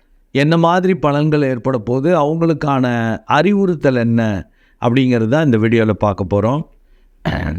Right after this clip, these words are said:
அந்த கும்ப லக்னம் and கும்பராசி அன்புள்ளங்களுக்கான அறிவுறுத்தல் என்பது,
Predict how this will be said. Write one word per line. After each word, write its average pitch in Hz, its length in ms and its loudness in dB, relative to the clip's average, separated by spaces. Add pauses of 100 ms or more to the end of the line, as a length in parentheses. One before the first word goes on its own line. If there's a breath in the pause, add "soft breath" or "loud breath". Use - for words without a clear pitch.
(100)
அந்த 139 300 2 (840)
கும்ப 202 380 4
லக்னம் 160 480 2
and 151 140 0 (140)
கும்பராசி 165 520 0
அன்புள்ளங்களுக்கான 135 920 0 (200)
அறிவுறுத்தல் 180 640 0
என்பது, 117 680 -4